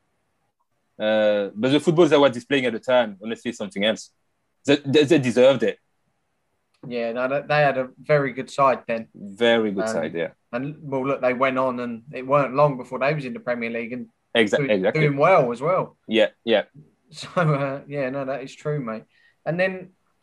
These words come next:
Speaker 2: that, that season, sort of,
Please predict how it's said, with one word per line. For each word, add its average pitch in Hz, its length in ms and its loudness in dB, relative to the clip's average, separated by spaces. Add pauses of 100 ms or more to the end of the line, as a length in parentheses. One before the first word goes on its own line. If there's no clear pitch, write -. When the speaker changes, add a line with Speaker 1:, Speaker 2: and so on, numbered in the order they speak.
(1300)
Speaker 2:
that, 220 300 0
that 214 200 -2
season, 151 640 -4 (100)
sort 165 320 -14
of, - 180 -12